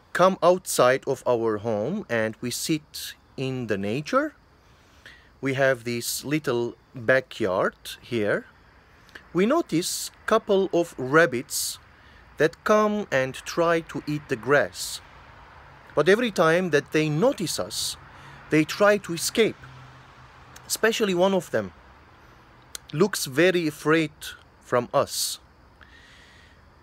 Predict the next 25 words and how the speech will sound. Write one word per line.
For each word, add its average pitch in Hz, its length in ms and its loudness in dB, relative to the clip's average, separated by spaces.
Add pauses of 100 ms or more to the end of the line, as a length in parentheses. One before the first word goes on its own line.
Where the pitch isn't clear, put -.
(200)
But 139 160 -2
this 294 320 -2
happened 233 400 -4
last 147 420 0
year. 90 200 -10 (880)
Through 302 300 0
time 107 580 -4
and 127 180 -4
gradually, 127 800 -4 (960)
they 170 160 2
started - 600 -2 (640)
to - 120 -2
know 247 260 0
us. - 380 -8 (1300)
Our 156 220 6
faces, 226 560 0
I 110 160 6
guess, 101 640 0
our 113 260 0
voices 123 640 0
felt 156 500 2
very 139 400 0
familiar 196 680 0
to - 180 -10
them. 90 260 -8